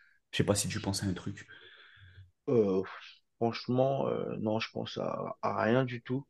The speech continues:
Speaker 1: Bah,
Speaker 2: À
Speaker 1: après, on
Speaker 2: part,
Speaker 1: a
Speaker 2: ben, les petits ex-, à part les petits exercices avant de débuter les mouvements,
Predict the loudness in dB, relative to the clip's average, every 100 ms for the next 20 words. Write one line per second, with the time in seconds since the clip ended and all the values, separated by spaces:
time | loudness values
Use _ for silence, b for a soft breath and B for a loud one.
0 | _ _ 6 8 12 12 12 12 12 12
1 | 10 4 -2 2 2 2 8 12 12 10
2 | 4 2 4 4 4 4 6 6 6 4
3 | 0 0 -2 2 4 4 6 6 6